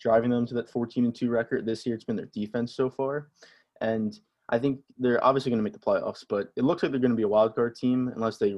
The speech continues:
rattle off a couple wins. They play the Steelers, I think, in three weeks, I think it is. So that could be a big game depending on what happens in between then. But if, you know, they're gonna be a wild card team and have to go on the road against, I don't know who they'd face again, but they'd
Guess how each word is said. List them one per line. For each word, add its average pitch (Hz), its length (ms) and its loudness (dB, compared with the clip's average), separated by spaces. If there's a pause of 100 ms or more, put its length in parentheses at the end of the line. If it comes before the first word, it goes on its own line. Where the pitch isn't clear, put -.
rattle 104 240 2
off 104 100 -6
a - 80 -16
couple 104 240 -2
wins. 107 200 -4
They 113 60 -6
play 107 140 0
the 101 60 -6
Steelers, 104 480 0
I 101 60 -4
think, - 260 -10
in 98 260 -10 (140)
three 113 240 -2
weeks, 107 320 -6
I 120 60 -4
think 117 200 -6
it 127 100 -2
is. 135 280 0 (160)
So - 180 -4
that 110 180 2
could 127 100 -4
be 120 100 0
a 110 40 -2
big 110 220 -4
game 107 240 -2
depending 104 340 -6
on 101 80 -6
what 101 140 -2
happens 98 380 -4
in 101 100 -10
between 104 380 -6
then. 131 280 -4 (360)
But 107 260 0 (640)
if, - 240 -2 (400)
you 120 100 0
know, 113 60 4
they're 131 140 4
gonna 156 80 0
be 151 80 0
a 120 40 4
wild 107 280 4
card 135 200 0
team 143 280 0
and 113 100 -2
have 107 80 0
to 120 80 -8
go 110 120 -2
on 110 120 -2
the 98 80 -4
road 117 480 0 (220)
against, 107 520 -6
I 113 40 0
don't 113 100 2
know 107 80 0
who 117 100 -4
they'd 104 200 -2
face 107 260 -2
again, 120 280 -2
but 98 200 -4
they'd 101 160 -6